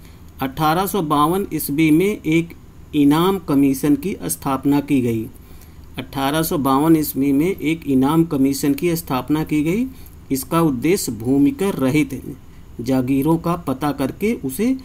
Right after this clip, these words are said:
छीनना था। तो इनाम कमीशन की स्थापना कब हुई थी? अठारह सौ बावन, लॉर्ड डलहौजी के समय। लॉर्ड डलहौजी के समय का सबसे महत्वपूर्ण कार्य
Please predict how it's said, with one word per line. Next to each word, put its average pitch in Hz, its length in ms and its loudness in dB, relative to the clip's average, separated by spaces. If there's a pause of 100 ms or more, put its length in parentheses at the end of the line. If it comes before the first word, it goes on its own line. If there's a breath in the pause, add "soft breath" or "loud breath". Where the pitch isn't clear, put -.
(240 loud breath)
छीनना 135 460 4
था। 120 220 -6
तो - 120 -10
इनाम 135 340 2
कमीशन 131 480 0
की 135 180 -2
स्थापना 131 400 -4
कब 131 180 -4
हुई 139 120 -2 (100)
थी? 220 60 -2
अठारह 127 420 -6
सौ 123 160 -8
बावन, 117 340 -6 (420 loud breath)
लॉर्ड 127 300 0
डलहौजी 120 420 -2
के 131 120 -4
समय। 110 400 -6 (1200 loud breath)
लॉर्ड 156 260 2
डलहौजी 175 380 2
के 185 140 0
समय 175 280 2
का 175 100 -4
सबसे 165 320 -4
महत्वपूर्ण 160 560 0
कार्य 165 340 -2